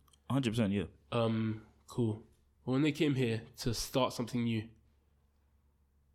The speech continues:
Speaker 2: the soil was different. And so the tree that, the trees that they planted here and the ones that took root even are different.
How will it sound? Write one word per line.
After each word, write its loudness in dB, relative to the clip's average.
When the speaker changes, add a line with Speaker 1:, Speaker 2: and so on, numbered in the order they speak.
Speaker 2:
the -4
soil 2
was 0
different. -4
And 0
so 2
the 0
tree 0
that, 0
the -8
trees 0
that -4
they 0
planted -2
here -2
and 0
the 4
ones 2
that -4
took -4
root 2
even 0
are -6
different. -4